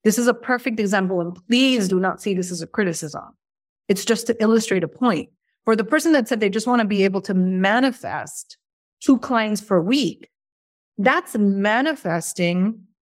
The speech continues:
yes, because what is manifesting? Manifesting is just simply something showing up in your reality. That's without the magic. If you do this and this and this, then you'll get this result. Even that's not guaranteed. But what if I told you that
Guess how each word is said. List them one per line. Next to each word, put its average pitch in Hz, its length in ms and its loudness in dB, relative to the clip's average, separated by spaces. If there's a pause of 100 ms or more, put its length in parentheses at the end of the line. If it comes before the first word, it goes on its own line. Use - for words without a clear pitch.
(120)
yes, 196 400 2
because 220 260 -2
what 202 160 2
is 202 140 -2
manifesting? 226 600 -2
Manifesting 202 640 -2
is 180 140 0
just 180 180 -6
simply 180 560 -2
something 190 300 0
showing 180 340 -2
up 165 140 -10
in 160 80 -6
your 156 100 -8
reality. 143 560 -6 (380)
That's 226 320 0
without 214 320 2
the 208 80 0
magic. 156 560 -2 (280)
If 185 180 2
you 180 120 0
do 208 280 2
this 277 260 2
and 277 120 4
this 269 160 2
and 277 160 2
this, 165 420 -2
then 185 220 2
you'll 202 120 2
get 208 240 -4
this - 180 -6
result. 165 420 -2
Even 185 200 -2
that's 180 260 -2
not 147 180 -8
guaranteed. 135 440 -16 (920)
But 190 100 2
what 180 300 0
if 285 160 -2
I 403 80 0
told 170 420 -2
you 165 240 -10 (400)
that 170 440 0